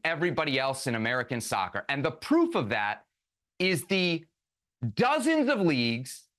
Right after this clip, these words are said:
men and women, the hundreds of clubs, men and women, including Rio Grande Valley, who today is out of business,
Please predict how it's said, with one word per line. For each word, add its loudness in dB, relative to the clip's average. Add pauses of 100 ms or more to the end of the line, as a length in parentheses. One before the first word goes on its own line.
(300)
men 2
and 2
women, -2 (500)
the 2
hundreds 2
of 0
clubs, -2 (360)
men 2
and 2
women, 0
including 2
Rio 4
Grande 2
Valley, 0
who 0
today 2
is -2
out 0
of -2
business, -4